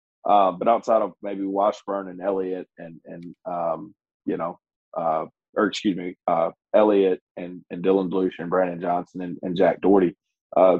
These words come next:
they're, they're, they're kinda all the same dude to me. So I don't really, I'll be honest, I don't think it makes a massive difference. Um, you're gonna, th-, th-, those two guys and, and Washburn and Gaddis are guys that are unproven, and you're gonna fill 'em with guys that are unproven, and, and you hope those guys get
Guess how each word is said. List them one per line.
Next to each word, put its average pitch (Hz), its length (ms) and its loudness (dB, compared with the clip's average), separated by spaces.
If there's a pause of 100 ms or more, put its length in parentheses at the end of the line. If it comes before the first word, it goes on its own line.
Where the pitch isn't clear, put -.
they're, 120 360 4
they're, 120 260 2
they're 117 160 2
kinda 139 240 4
all 120 140 2
the 110 60 -6
same 110 300 -8
dude 117 240 -4
to 131 140 -2
me. 131 120 -8
So - 280 -6
I 160 80 4
don't 247 200 4
really, 131 260 4
I'll 104 220 0 (120)
be 80 80 -12
honest, 117 320 -6
I 139 40 -2
don't 147 140 -2
think 113 140 -8
it 104 80 -14
makes 104 240 -10
a 90 40 -20
massive 90 400 -8
difference. - 420 -16 (220)
Um, 92 340 -4 (520)
you're 120 300 4
gonna, - 40 -18 (160)
th-, 113 220 0
th-, 120 220 0
those 127 240 0
two 135 160 -8
guys 117 380 0
and, 104 120 -14
and 101 160 -14
Washburn 107 460 -2
and 95 120 -14
Gaddis 110 360 -2
are 92 80 -8
guys 104 260 0
that 113 100 -18
are 107 140 -10
unproven, 117 480 -2 (440)
and 107 200 0
you're 113 140 2
gonna 110 240 0
fill 117 240 2
'em 113 160 -6 (180)
with 113 160 -2 (100)
guys 113 280 4
that 110 80 -4
are 110 160 -4
unproven, 120 480 -4
and, 101 260 -14
and 95 240 -10 (400)
you - 100 2
hope 117 220 4
those 123 220 4
guys 120 240 4
get 120 180 -2